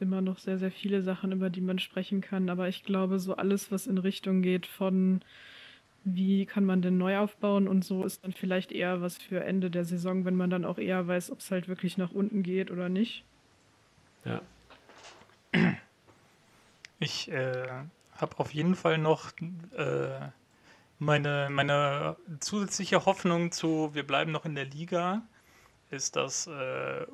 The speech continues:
Speaker 3: Groß nur bis Saisonende seinen Vertrag hat und im Sommer, äh, ein Trainer wieder frei wird, der aktuell in Russland unterwegs ist.
Speaker 2: Um Himmels Willen, das wär doch schlimm. Der hat doch die gleiche Situation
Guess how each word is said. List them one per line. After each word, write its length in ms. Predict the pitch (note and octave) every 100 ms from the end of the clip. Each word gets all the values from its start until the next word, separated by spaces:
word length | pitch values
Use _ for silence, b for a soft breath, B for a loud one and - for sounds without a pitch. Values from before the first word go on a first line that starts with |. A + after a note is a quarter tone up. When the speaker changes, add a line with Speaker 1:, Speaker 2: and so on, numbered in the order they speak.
| G3
Speaker 3:
Groß 400 | C#3+ D3 D3+ -
nur 360 | C#3+ D3 D#3+ D3+
bis 240 | D3 -
Saisonende 840 | D3+ C3+ C#3+ D3 D3 C#3+ C3+ C3+ C3+
seinen 300 | C#3 C3+ C3+
Vertrag 540 | - - - C#3 -
hat 320 | A3+ - - - b b b b _ _
und 440 | D3+ C3+ C#3 C#3 -
im 160 | D3 C#3
Sommer, 640 | C3+ D3 E3 D#3+ D#3 D#3+ -
äh, 300 | C#3+ C#3+ D3
ein 600 | D3 C#3+ C#3+ C#3 C3+ C3+ _ -
Trainer 340 | - E3 D#3 D3
wieder 160 | D3
frei 320 | - - C#3+
wird, 140 | C#3 D3+
der 80 | D#3
aktuell 260 | - D#3
in 80 | C#3
Russland 420 | D3+ D#3+ - C3
unterwegs 480 | B2 - B2 A#2+ -
ist. 180 | B2+ - - _ _ _ _ _ _ _ - - - - - - - _ - - - - - B B B - B B B B B B B B
Speaker 2:
Um 120 | B2+
Himmels 400 | A2 B2 A#2+ -
Willen, 300 | A#2+ A#2+ A2
das 200 | A2 A2+ C3
wär 140 | C3
doch 140 | C3+
schlimm. 580 | - B2+ C3+ F#3 C#3+ B2+
Der 480 | B2+ B2+ C3 C3+ C#3+
hat 200 | C3+ -
doch 80 | C#3+
die 120 | D3
gleiche 320 | C#3 D#3 D#3+
Situation 1040 | D3 D#3 D#3 C#3 - E3 D#3+ - - -